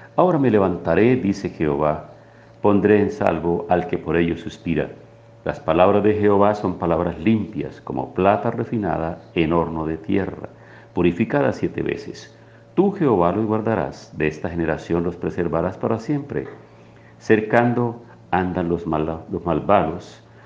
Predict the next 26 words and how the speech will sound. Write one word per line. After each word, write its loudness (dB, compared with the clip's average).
cuando 4
la 8
vileza 2
es -6
exaltada 0
entre 0
los -2
hijos -4
de -6
los -12
hombres. -12
Así -4
que 4
este 0
salmo 0
nos -4
está -4
hablando 2
a -2
nosotros -2
acerca -2
del 0
poder 2
de -2
las -4
palabras. -6